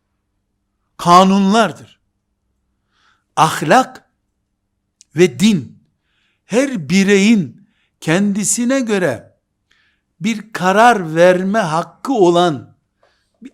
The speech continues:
anlayış olduğu için, mesela ahlak, bağlayıcılığı ne ki ahlakın? Sana göre ahlak, bana göre değil. Sana göre de değil, bana göre de değil. Dediğinden dolayı böl parçala siyasetine en uygun sistem herkesin bir evde çalışma sistemidir.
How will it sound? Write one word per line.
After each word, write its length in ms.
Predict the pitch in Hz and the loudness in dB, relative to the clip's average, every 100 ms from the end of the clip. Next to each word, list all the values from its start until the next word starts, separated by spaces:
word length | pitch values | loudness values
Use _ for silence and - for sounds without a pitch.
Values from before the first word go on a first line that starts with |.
| - | -2
anlayış 580 | 180 202 190 240 269 247 | 0 2 2 2 0 0
olduğu 380 | 165 147 139 123 | -2 -2 -6 -8
için, 260 | 117 147 | -10 -14
mesela 300 | 131 180 202 - | -12 -12 -10 -2
ahlak, 680 | 254 233 220 151 - _ 160 | -2 0 -2 -4 -6 _ 0
bağlayıcılığı 680 | 196 254 269 220 254 269 285 | 2 2 0 -2 -6 -6 -4
ne 120 | 294 | -4
ki 140 | 254 | -2
ahlakın? 580 | 185 143 123 113 123 87 _ _ _ _ | -4 -4 -6 -8 -14 -20 _ _ _ _
Sana 380 | - 254 262 294 | -8 -4 -2 -2
göre 240 | 247 208 | 0 -2
ahlak, 480 | 196 180 233 262 190 | -2 -2 -4 -6 -4
bana 200 | 214 208 | -4 -4
göre 320 | 196 254 220 | -4 -6 -6
değil. 380 | 208 240 135 _ _ _ _ _ - | -4 -4 -6 _ _ _ _ _ -20
Sana 300 | - 226 277 | -6 0 0
göre 260 | 247 208 180 | 2 -2 -2
de 120 | 185 | -4
değil, 260 | 262 262 190 | -4 -4 -2
bana 200 | 262 262 | -2 -2
göre 300 | 220 180 135 | -4 -8 -12
de 160 | 120 | -16
değil. 240 | 147 151 _ _ _ _ _ _ _ _ _ _ _ 143 | -18 -20 _ _ _ _ _ _ _ _ _ _ _ -2
Dediğinden 1000 | 160 160 185 196 202 190 208 269 262 196 | -2 0 0 0 2 2 2 2 0 -2
dolayı 580 | 196 180 175 160 113 _ _ _ _ - | 0 2 0 -2 -6 _ _ _ _ -2
böl 440 | 156 269 285 269 | 4 4 4 -2
parçala 600 | 202 208 208 - 226 254 | 0 0 0 -2 0 0
siyasetine 800 | - 190 185 185 170 202 202 185 | -2 -2 -2 -2 -4 -6 -4 -6
en 240 | 190 226 | -4 -4
uygun 360 | 277 214 175 202 | -2 -4 -4 -6
sistem 520 | - 190 156 247 262 | -6 -8 -8 -6 -2
herkesin 560 | 226 262 220 180 220 196 | -2 -2 -4 -8 -8 -4
bir 100 | 190 | -2
evde 240 | 185 247 | -4 -8
çalışma 400 | 202 190 185 226 | -8 -8 -8 -8
sistemidir. 720 | - - - 196 180 - _ | -10 -12 -16 -20 -20 -20 _